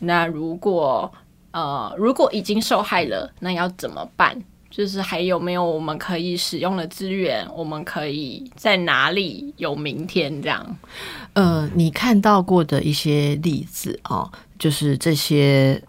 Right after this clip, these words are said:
Speaker 2: 受到性侵害、暴力或性暴力或性骚扰对待的人，他们要经历哪一些困难？
Speaker 1: 嗯，我们总结了一下，大概有四个困难。第一个困难啊，就会是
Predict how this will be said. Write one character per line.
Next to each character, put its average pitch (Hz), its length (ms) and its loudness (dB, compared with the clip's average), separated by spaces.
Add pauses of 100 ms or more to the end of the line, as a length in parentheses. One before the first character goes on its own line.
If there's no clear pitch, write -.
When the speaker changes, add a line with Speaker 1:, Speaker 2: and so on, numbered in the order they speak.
Speaker 2:
受 - 200 2
到 143 220 4
性 139 180 2
侵 135 220 0
害、 143 160 2
暴 131 280 0
力 143 360 -4 (240)
或 143 80 4
性 135 220 4
暴 135 180 0
力 135 260 -4
或 135 200 0
性 127 160 0
骚 131 180 -2
扰 131 220 0
对 131 120 0
待 123 200 -4
的 113 100 -4
人， - 180 -4 (280)
他 220 160 6
们 190 100 8
要 151 140 4
经 139 240 2
历 139 140 2
哪 131 120 -4
一 151 60 -6
些 151 180 -4
困 - 260 0 (120)
难？ - 100 -18 (600)
Speaker 1:
嗯， 165 420 -2 (420)
我 196 100 -2
们 180 320 0
总 175 300 2
结 175 220 2
了 180 80 6
一 180 40 4
下， 247 160 4
大 262 80 2
概 359 140 4
有 233 160 4
四 - 280 -4
个 139 160 -4
困 160 340 2
难。 90 280 -4 (260)
第 349 180 0
一 339 60 -2
个 294 160 0
困 226 340 2
难 117 220 -2
啊， 117 320 -4
就 233 120 -2
会 226 140 2
是 202 400 -2